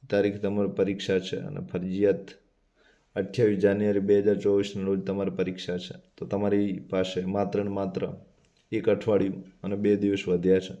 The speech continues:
બિલકુલ ઓછો સમય છે. તો તૈયારી કરો, સારા માર્ક્સ લાવો, પાસ થાઓ એવી ખૂબ ખૂબ શુભેચ્છાઓ. સાથે એક્ઝામ સાથી ચેનલને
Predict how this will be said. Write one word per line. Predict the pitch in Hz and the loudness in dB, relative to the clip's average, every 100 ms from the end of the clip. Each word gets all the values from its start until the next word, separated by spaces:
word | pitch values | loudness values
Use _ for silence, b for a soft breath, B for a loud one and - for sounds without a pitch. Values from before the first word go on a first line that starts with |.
| - | -8
બિલકુલ | 110 107 104 107 | -2 -2 0 2
ઓછો | 101 95 104 | 2 2 -2
સમય | 92 98 92 | -4 -2 -4
છે. | 92 95 | -6 -12
તો | - _ 98 92 90 - _ B B B B | -16 _ -2 -2 -4 -12 _ B B B B
તૈયારી | 98 104 104 | 2 4 4
કરો, | 98 104 | 2 0
સારા | 110 107 101 | 0 0 0
માર્ક્સ | 98 98 98 | 0 -2 -4
લાવો, | 101 101 | 0 0
પાસ | 101 101 98 - | 0 0 0 0
થાઓ | 101 | 0
એવી | 98 98 | 0 0
ખૂબ | 98 98 95 | -4 -6 -4
ખૂબ | 104 | -6
શુભેચ્છાઓ. | 98 - 90 92 92 101 104 | -6 -6 -2 -2 -2 -6 -6
સાથે | - 98 95 92 90 B B B B | -6 -6 -4 -8 -8 B B B B
એક્ઝામ | 98 98 101 110 | -4 0 0 0
સાથી | 117 107 110 | 0 0 0
ચેનલને | 92 107 104 101 98 | 0 0 2 -2 -2